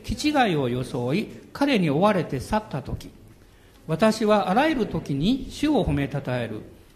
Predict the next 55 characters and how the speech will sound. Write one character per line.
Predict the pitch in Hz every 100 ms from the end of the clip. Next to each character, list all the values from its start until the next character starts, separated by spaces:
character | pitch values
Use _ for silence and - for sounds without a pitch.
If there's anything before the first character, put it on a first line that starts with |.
| - -
私 | 180 262 269
の | 254
口 | 233 - 247
に | 233
は | 185 220 233 -
い | 262
つ | 262
も | 220 165
主 | - 269
へ | 277
の | 160 131
賛 | - 277 269
美 | 156
が | 123 110
あ |
る。 | 113 - - - - - - -
私 | 170 254 233
の | 254 247
魂 | 277 277 - 156 139
は | 208 240 -
主 | - 311
を | 285 175
誇 | 147 135 120
る。 | - - - - 156
貧 | 214 285
し | 294
い | 226
者 | 165 147
は | 156 214 -
そ | - 180
れ | 226
を | 226
聞 | 226 220
い |
て | 143 156 - -
喜 |
ぶ。 | 143 160 156 127 113 - - - - -
私 | 175 185 269
と | - 214
共 | 214 226 226
に | 254 -
主 | -
を | 311 196
褒 | 151
め | 139
よ | 123 113
う。 | - - - -
共 | 240 262
に | 254 262 -
皆 | 180 262 180
を | 131 127
あ |
が | 156 180
め | 165
よ | 151 117